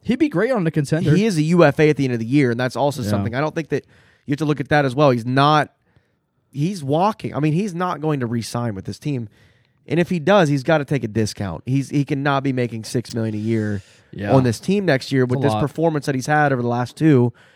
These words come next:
Speaker 2: I mean, Josh Anderson has not been doing any better in Montreal,
Speaker 1: Yeah.
Speaker 2: but
Speaker 1: I mean, you do raise a good point there, and for that reason, like, he could be dealt
Speaker 2: I think
Speaker 1: because
Speaker 2: that he
Speaker 1: of
Speaker 2: will
Speaker 1: that.
Speaker 2: be, but simply
Speaker 1: Yeah.
Speaker 2: because of that cap hit,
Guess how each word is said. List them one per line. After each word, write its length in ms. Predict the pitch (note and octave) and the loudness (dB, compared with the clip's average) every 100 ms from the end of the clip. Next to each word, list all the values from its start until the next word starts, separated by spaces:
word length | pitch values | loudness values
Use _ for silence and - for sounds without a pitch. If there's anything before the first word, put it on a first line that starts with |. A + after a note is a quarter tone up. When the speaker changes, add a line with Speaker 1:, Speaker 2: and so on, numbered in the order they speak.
| _ _ _ | _ _ _
Speaker 2:
I 80 | - | -2
mean, 120 | C#3+ | 2
Josh 280 | C3 E3 E3 | 4 4 4
Anderson 500 | E3 D#3 C#3 C3 - - _ _ | 0 0 -2 -4 -8 -16 _ _
has 160 | A2 A#2+ | -6 -2
not 340 | C#3 D#3 - | 2 2 2
been 160 | C3 A#2+ | -2 0
doing 240 | B2 A2+ | 2 2
any 140 | A2+ G#2+ | -2 0
better 280 | A#2+ A2+ | 0 0
in 280 | A2 G#2+ E2+ | -2 -4 -6
Montreal, 480 | A2+ A2+ - A2+ B2 | -4 -4 -2 2 4
Speaker 1:
Yeah. 200 | C#3+ C#3+ | 4 2
Speaker 2:
but 100 | - - _ | 0 -6 _
Speaker 1:
I 100 | D#3 | 0
mean, 120 | E3+ | 0
you 140 | E3+ G#3 | 2 4
do 140 | F#3+ | 8
raise 200 | D#3 C#3 | 10 8
a 60 | B2 | 4
good 180 | A#2 G#2+ | -2 -2
point 260 | A2 A2 | -2 -2
there, 200 | A#2 A#2 | 0 0
and 120 | A#2 | -2
for 120 | A#2+ C3+ | 0 4
that 180 | D3 | 4
reason, 600 | B2+ C#3 C3 B2 A#2+ A#2 A2+ | 4 0 0 -2 -2 -2 -2
like, 360 | G#2+ G2 - - | -4 -6 -10 -8
he 220 | - C#3+ | -2 0
could 340 | - C3 A2+ | -2 -6 -6
be 280 | F#2+ G2 F2+ F2 | -8 -10 -10 -12
dealt 320 | - E2+ D#2+ - - | -14 -12 -12 -14 -2
Speaker 2:
I 140 | D3 | 0
think 240 | E3+ F#3+ F#3+ | 2 2 2
Speaker 1:
because 120 | G3+ | 2
Speaker 2:
that 60 | F#3+ | 2
he 40 | |
Speaker 1:
of 60 | F3+ | 4
Speaker 2:
will 140 | A#3 | 4
Speaker 1:
that. 180 | C#3+ G#2+ | 4 0
Speaker 2:
be, 120 | A#2 | -4
but 60 | - | -2
simply 320 | D3+ C3+ D#3+ | -2 0 0
Speaker 1:
Yeah. 40 | |
Speaker 2:
because 220 | D3+ D#3 C#3 | -2 -2 0
of 40 | |
that 180 | C#3 G#2 | -2 -2
cap 300 | D3+ D#3+ - | 0 0 0
hit, 220 | C3+ B2 | -2 -2